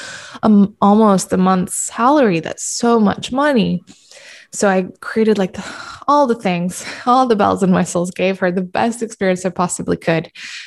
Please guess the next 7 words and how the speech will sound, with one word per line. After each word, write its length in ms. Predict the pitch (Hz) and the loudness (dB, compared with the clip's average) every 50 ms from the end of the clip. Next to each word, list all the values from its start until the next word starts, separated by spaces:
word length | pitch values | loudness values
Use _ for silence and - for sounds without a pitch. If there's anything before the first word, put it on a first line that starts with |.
| - | -2
And 100 | - 208 | 0 2
she 120 | 208 233 220 | 4 4 4
was 160 | 226 226 - | 2 2 2
so 160 | 247 247 262 | 2 2 2
happy 580 | 240 240 240 240 240 240 214 196 180 175 175 - - - - - - - 214 - | 4 2 2 2 2 2 2 2 2 0 -2 -6 -12 -20 -20 -20 -20 -20 -8 -2
that, 460 | - 214 208 202 196 196 - - - - - - | 0 2 2 2 2 0 -4 -6 -8 -8 -8 -4
um, 260 | - 196 196 196 190 | -2 0 2 2 0